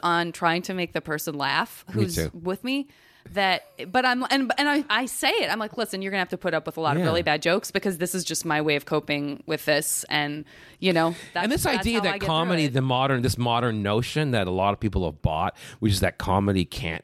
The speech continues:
Speaker 2: touch everything, that's such nonsense. Everything.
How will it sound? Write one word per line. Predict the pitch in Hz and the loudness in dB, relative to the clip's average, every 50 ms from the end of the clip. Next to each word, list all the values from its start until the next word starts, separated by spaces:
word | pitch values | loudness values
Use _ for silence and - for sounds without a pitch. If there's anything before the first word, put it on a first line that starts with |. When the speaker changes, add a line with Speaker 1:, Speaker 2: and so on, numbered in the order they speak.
| _ | _
Speaker 2:
touch | - - 98 92 - - - | -2 -2 0 -2 -2 -2 -4
everything, | 82 87 95 101 - - 113 113 127 143 - _ - _ _ _ _ | -2 -2 -2 -4 -2 -2 -2 -2 -2 -2 -6 _ -18 _ _ _ _
that's | - - 113 - | -6 -6 -6 -6
such | - 82 - - 73 73 71 71 73 71 69 - - 69 67 64 | -8 -10 -10 -10 -12 -12 -12 -10 -10 -10 -10 -12 -12 -14 -14 -10
nonsense. | - - - - - - 64 60 57 - - - - - - - | -8 -6 -6 -6 -8 -10 -12 -14 -12 -8 -8 -6 -6 -6 -6 -2
Everything. | - 135 208 269 381 330 - - 107 85 71 69 | 0 0 2 2 2 0 2 2 2 0 0 -2